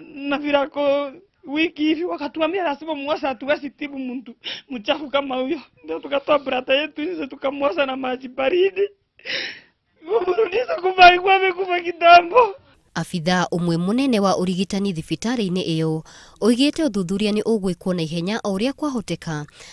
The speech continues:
Speaker 2: nĩguo kũmenyeke kĩrĩa kĩrathire na mbere. Mwĩrĩ wa mwanake ũcio nĩ ũtwarirwo mocarĩ, nayo bamĩrĩ yahũra riboti ceceni-inĩ ya Kaptembo ĩkĩenda ũthuthuria wĩkwo.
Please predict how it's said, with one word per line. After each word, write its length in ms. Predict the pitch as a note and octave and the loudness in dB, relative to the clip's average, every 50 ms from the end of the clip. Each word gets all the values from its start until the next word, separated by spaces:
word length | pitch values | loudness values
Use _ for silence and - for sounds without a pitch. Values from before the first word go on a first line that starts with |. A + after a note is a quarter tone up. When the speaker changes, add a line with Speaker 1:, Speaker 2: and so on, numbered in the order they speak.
| - - - | -18 -8 -6
Speaker 2:
nĩguo 200 | G#3+ A3 A#3+ C4 | -2 0 0 0
kũmenyeke 440 | - D#4 C#4 A#3+ G#3+ G#3 G3 - G#3 | 2 2 0 0 0 0 -2 -4 -4
kĩrĩa 300 | G3 - - E3+ F#3 A3 | -6 -4 -4 -2 -2 -2
kĩrathire 600 | B3+ - C#4 A3 G3 F3 E3 D3+ F3 E3+ D#3+ E3+ E3+ | -2 -2 -2 -2 0 -2 -2 -2 -4 -2 -2 -2 -2
na 160 | E3+ D#3 D3+ | -2 -4 -4
mbere. 420 | D3+ D#3 D#3+ D#3 D3+ C#3+ C#3 C#3 C3+ - _ _ _ _ _ _ _ - | -4 -4 -2 -2 -2 -4 -4 -6 -8 -12 _ _ _ _ _ _ _ -6
Mwĩrĩ 500 | F3+ F3+ F#3 F#3 F3+ E3+ F3 F3 E3 - | -2 0 2 2 4 4 4 2 2 2
wa 160 | F3+ G#3 C4+ | 2 2 2
mwanake 400 | C#4 B3 G3 F#3 F#3 F#3 - G#3 | 2 2 2 0 -2 -2 -2 -2
ũcio 240 | G3+ - - - F#3+ | -2 -2 -2 -2 -2
nĩ 120 | F3 F#3 G3 | 0 0 -2
ũtwarirwo 480 | - - G3 F3+ E3+ F#3 E3+ E3+ D#3+ | 0 0 0 0 0 0 -2 -2 -2
mocarĩ, 500 | D#3 E3 F#3 B3 - - G3+ F3 G3+ A#3 | -2 -2 -2 -2 -2 -2 -2 -2 0 0
nayo 240 | A3+ F3 D3 D3+ D3+ - - | 0 0 -2 -2 -4 -6 -6
bamĩrĩ 400 | - B3+ C4+ A#3 G#3 G3 G#3 G#3 - | -4 -2 -2 0 0 0 -2 -2 -2
yahũra 540 | - A3+ C4 C#4+ C#4+ C4+ A#3+ B3 A3+ G3+ F#3+ | -2 -4 -4 -4 -4 -2 0 0 0 0 0
riboti 500 | F#3 F3+ - - - F3+ D#3+ - - F3 | -2 -4 -6 -4 -2 -2 -2 -2 -4 -6
ceceni-inĩ 540 | - - D#3 D#3 - E3+ E3 F3 G3 G#3 G#3 | -4 -4 -6 -4 -4 -4 -4 -2 -2 -2 -2
ya 100 | F#3+ E3 | -2 -2
Kaptembo 760 | - - D#3+ - _ - C4 B3+ A3 F#3 D3+ D3+ D#3 D3+ D3+ - - - - - - - - - - | -2 -6 -10 -10 _ -4 -2 -2 0 0 -2 -2 -2 -2 -4 -6 -10 -18 -20 -20 -20 -20 -18 -8 -8
ĩkĩenda 380 | G#3 - - B3+ A#3+ G3 G3 | -6 -2 0 0 2 2 0
ũthuthuria 680 | - - F#3 E3+ F3 E3+ D3 F3 E3+ F3 E3+ F3+ F3 D3+ | 0 0 -2 -2 -2 -4 -2 -2 -2 -2 0 0 0 0
wĩkwo. 760 | - E3 F3 F3 E3+ - - - D#3+ D3 C#3+ C3+ D3 C#3 | 0 0 0 0 0 0 -2 -2 -2 0 0 -2 -4 -6